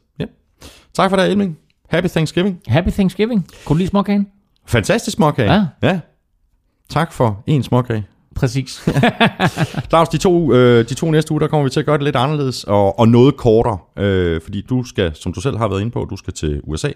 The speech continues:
Speaker 1: du skal over og se noget bold. Øhm, så det kommer til at fungere sådan, at, øh,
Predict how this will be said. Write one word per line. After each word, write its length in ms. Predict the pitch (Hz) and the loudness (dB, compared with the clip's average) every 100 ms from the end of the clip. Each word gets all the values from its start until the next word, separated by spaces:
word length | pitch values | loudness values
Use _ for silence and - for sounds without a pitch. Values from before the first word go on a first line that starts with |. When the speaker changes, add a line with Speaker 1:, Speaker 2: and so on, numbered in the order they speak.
| - | -12
Speaker 1:
du 40 | |
skal 140 | - - | -12 -12
over 60 | |
og 80 | - | -10
se 160 | - 87 | -8 -6
noget 320 | 67 78 73 - | -4 -6 -4 -4
bold. 400 | 131 - - - _ _ _ _ _ - | -4 -6 -16 -16 _ _ _ _ _ -8
Øhm, 1040 | - - - - 71 73 - - - - - | -6 -6 -8 -6 -6 -8 -8 -10 -12 -16 -18
så 240 | - 92 85 - | -6 -4 -4 -8
det 60 | - | -6
kommer 140 | 123 107 | -4 -2
til 120 | 147 | -2
at 60 | |
fungere 440 | - 117 - 143 101 | -2 -4 0 -2 -2
sådan, 420 | - 110 123 110 - _ _ _ _ _ _ _ | -2 -2 -2 -6 -10 _ _ _ _ _ _ _
at, 280 | 85 80 - | -4 -4 -4
øh, 320 | 76 71 69 | -4 -2 -4